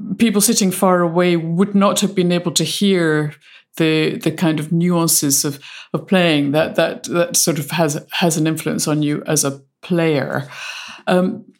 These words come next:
but then it's a funny thing about historical instruments that one often gets the feeling that if these composers could have heard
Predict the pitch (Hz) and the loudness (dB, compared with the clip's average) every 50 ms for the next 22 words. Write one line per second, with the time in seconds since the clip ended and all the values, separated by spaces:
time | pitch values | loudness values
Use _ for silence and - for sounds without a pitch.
0 | _ - - - 185 - - 240 240 254 262 254 226 - - - - _ _ _ | _ -10 -2 0 2 4 4 4 4 4 4 2 0 -2 -8 -14 -20 _ _ _
1 | _ _ - - - - - - 208 202 240 226 - 247 254 269 269 269 269 240 | _ _ -10 -10 -10 -8 -4 -2 0 2 2 2 2 2 2 4 2 4 2 2
2 | 233 202 190 - 196 202 180 - - 220 202 202 202 196 196 196 196 - - 196 | 4 2 2 2 2 0 0 0 0 2 2 2 2 2 2 2 2 0 0 0
3 | 180 180 180 - 190 - - - - - - - - 208 208 226 208 254 262 247 | 0 0 0 0 0 -2 -2 -6 -12 -16 -16 -2 0 2 2 2 2 2 2 2
4 | 254 - - - 220 202 - 240 214 208 202 175 185 190 208 202 202 202 233 226 | 2 0 0 0 0 2 2 2 4 4 2 2 2 2 2 2 2 2 2 2
5 | 220 - - - _ - 214 202 202 202 202 - 214 214 214 214 196 - 180 156 | 2 0 -2 -6 _ 0 0 2 0 -2 -2 0 2 2 2 2 2 2 0 0
6 | 151 151 - - - - - - - - _ _ - - - 240 240 233 - 226 | 2 0 0 -2 -6 -12 -18 -18 -20 -20 _ _ -6 0 2 2 2 4 2 0
7 | 208 214 - - 208 208 202 196 196 190 185 180 | -2 -2 -2 0 0 2 4 4 4 2 2 0